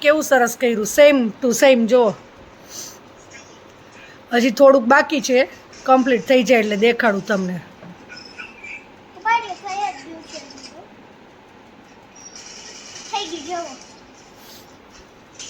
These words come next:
Speaker 1: કરી નાખ્યું કમ્પ્લીટ. આવું ડ્રોઈંગ અહીંયા કરવાનું હતું, જુઓ.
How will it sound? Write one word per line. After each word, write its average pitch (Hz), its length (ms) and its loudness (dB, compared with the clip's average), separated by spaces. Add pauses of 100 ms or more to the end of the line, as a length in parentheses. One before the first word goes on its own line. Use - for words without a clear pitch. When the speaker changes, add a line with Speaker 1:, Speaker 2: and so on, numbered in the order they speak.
(880)
Speaker 1:
કરી 277 280 4
નાખ્યું 233 360 -4
કમ્પ્લીટ. 226 460 -2 (3750)
આવું 269 260 4
ડ્રોઈંગ 262 360 2 (340)
અહીંયા 233 340 -4
કરવાનું 202 460 -2
હતું, - 180 -16
જુઓ. 220 240 -4